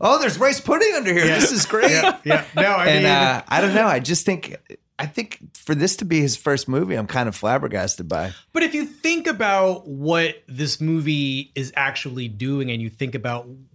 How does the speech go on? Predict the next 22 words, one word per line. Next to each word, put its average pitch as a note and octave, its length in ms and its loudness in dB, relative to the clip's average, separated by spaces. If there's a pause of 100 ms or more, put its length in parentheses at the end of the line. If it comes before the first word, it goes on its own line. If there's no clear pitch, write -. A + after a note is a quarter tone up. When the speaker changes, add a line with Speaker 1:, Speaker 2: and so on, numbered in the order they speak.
(280)
Speaker 2:
the C#3 120 -10
person C#3+ 420 -4
who A#2 120 -6
made B2 300 -6
it, A2 180 -14 (600)
it A#3 160 -2
really D4 360 2
is. G#3+ 120 2
It, A3+ 260 -6
I B3 120 0
mean, D4 160 0
I C#4+ 140 2
don't E4 120 -2
know. E4 140 2
I B3 80 0
don't D4+ 180 -2
feel C4 300 -4
terribly G3 800 -4
surprised, A2+ 720 -6
only G#3+ 400 0
in F3 140 -2
that D#3+ 180 -4